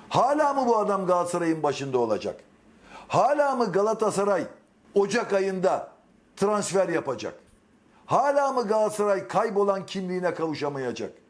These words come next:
Hala mı her transferde yine birileri küpünü dolduracak? Yetti ya. Ses çıkarın biraz.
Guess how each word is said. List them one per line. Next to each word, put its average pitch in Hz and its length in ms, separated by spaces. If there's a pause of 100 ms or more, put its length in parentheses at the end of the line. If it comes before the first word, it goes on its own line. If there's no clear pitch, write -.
(140)
Hala 262 640
mı 208 280 (160)
her 247 320
transferde 190 680
yine 196 460
birileri 196 680 (180)
küpünü 214 460
dolduracak? 147 680 (240)
Yetti 117 260
ya. 247 400 (260)
Ses 233 280
çıkarın 294 360
biraz. 104 300